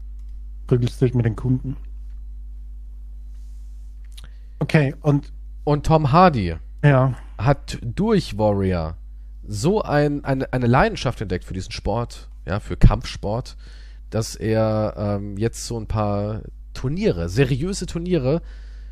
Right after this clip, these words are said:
Speaker 2: ohne groß Tamtam zu machen, ohne „Ich bin Tom Hardy“ oder sowas, hat er die, ähm, gecrashed,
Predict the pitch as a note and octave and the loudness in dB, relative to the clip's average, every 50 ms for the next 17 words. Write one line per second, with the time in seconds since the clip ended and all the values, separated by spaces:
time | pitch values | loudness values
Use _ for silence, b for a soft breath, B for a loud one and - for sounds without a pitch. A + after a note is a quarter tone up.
0 | b b b - D3+ F#3 G#3+ G#3+ G#3 F#3 - - D#3 E3+ F3 F3 E3 - - - | b b b -2 0 2 2 2 2 0 0 -2 -2 0 0 0 -2 -4 -8 -4
1 | - - D#3+ C#3+ - - C#3 D#3+ F#3+ F#3+ - F#3 F3 E3 D#3+ D3+ C#3+ C#3+ E3+ E3+ | 0 0 0 0 2 2 2 2 2 2 -2 0 0 0 0 -2 -4 -4 -2 0
2 | E3 D#3+ D3+ - - - D#3 - - - E3 D3+ - D#3 C#3+ C#3 C3+ C#3 E3 D#3+ | 2 2 0 0 -2 -4 -6 -4 -2 -4 -2 0 2 2 4 4 6 6 6 6
3 | D#3 D3+ C#3+ B2+ C#3 C#3 B2+ - - C3+ - D#3 C#3+ B2 A#2+ A#2 A2+ A2+ A#2 A#2 | 4 2 0 0 -2 -4 -4 -2 -2 -2 0 -2 -2 -2 -2 -2 0 2 0 0
4 | - b b b b b b b b b b b b - - A2 A2+ A2 G#2+ G#2 | -2 b b b b b b b b b b b b -4 0 0 0 0 -2 -6
5 | G#2 - - - - - - - - - - - - - C3 C3 E3+ G3 - - | -8 -10 -12 -14 -14 -14 -14 -12 -12 -10 -8 -8 -2 2 4 4 4 4 0 -4
6 | - - | -10 -12